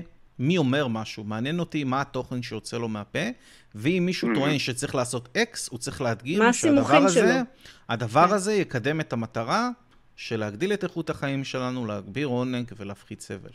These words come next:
Speaker 1: ככה באופן כללי. אז בסופו של דבר מדובר בדעתו של אלוהים. דרך אגב, בגלל זה אני אומר
Speaker 2: אוקיי.
Speaker 1: שאין דבר כזה באמת מוסר, אה, דתי. אה,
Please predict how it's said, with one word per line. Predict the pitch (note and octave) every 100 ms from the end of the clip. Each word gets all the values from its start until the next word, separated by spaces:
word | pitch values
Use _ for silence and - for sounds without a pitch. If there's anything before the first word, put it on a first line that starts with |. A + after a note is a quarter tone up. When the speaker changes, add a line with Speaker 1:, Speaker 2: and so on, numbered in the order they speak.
| -
Speaker 1:
ככה | A2+ A2
באופן | G#2 G2+ G#2
כללי. | - G#2 G2+ G#2 _ _ - - -
אז | A2+
בסופו | A#2+ D#3
של | G#3 G3+
דבר | D#3+ G#3+
מדובר | F3 C3 F3
בדעתו | G3 C#3+ B2 F#3
של | - D#3
אלוהים. | C3 F3 A#3+ - _ _ _ - _ _ _ _ _ _ - - - - - _ -
דרך | D#3+ E3+
אגב, | G3+ F3+
בגלל | B2 B2+
זה | C#3 F#3+
אני | F#3
אומר | C#3+ D#3+ G3+ D3 D#3+ E3
Speaker 2:
אוקיי. | C#3 C3+
Speaker 1:
שאין | A#2 A2+ C3 C#3 E3+
דבר | F#3+ D3+ F3+
כזה | G#3+ C3+
באמת | A2+ A#2 C3+ -
מוסר, | A#2+ - B2 C3 A#2+
אה, | B2 A2+ A2 G#2
דתי. | A2+ F3 B2+ - - _ - -
אה, | G#2+